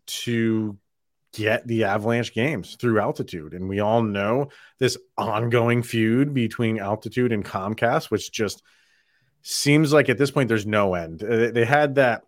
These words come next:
uh, get together in front of a judge, and it seemed they, he was basically like, "Settle your dispute." And it seemed like it was going in the right direction, and it's just been crickets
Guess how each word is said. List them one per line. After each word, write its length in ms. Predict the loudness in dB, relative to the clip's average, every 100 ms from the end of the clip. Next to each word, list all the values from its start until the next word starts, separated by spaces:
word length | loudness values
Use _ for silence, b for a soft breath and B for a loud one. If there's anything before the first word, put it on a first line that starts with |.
| _ _ _ _ _ _ -20 -8
uh, 160 | -4 -4
get 260 | 0 -2 -2
together 500 | -4 2 4 4 2
in 80 |
front 200 | 2 0
of 80 | 0
a 40 | -2
judge, 460 | -2 0 2 2
and 80 | -2
it 60 | -4
seemed 320 | -2 0 0
they, 140 | -2 -2
he 160 | -4 -2
was 80 | 0
basically 360 | 0 0 0
like, 340 | 0 0 -2 -8 _ _ _ _ _ _ -12
"Settle 480 | -6 2 4 4
your 120 | 2 0
dispute." 560 | -2 0 4 4 4
And 80 | -4
it 80 | -8
seemed 380 | -6 2 2 2
like 160 | 2
it 40 | 0
was 120 | 2
going 200 | 2 2
in 80 | 2
the 80 | 2
right 140 | 2
direction, 480 | 2 0 0 -2 -2
and 220 | -4 -4
it's 160 | -4 -4
just 200 | -6 -6
been 140 | -10
crickets 560 | -4 -2 -2 -4 -8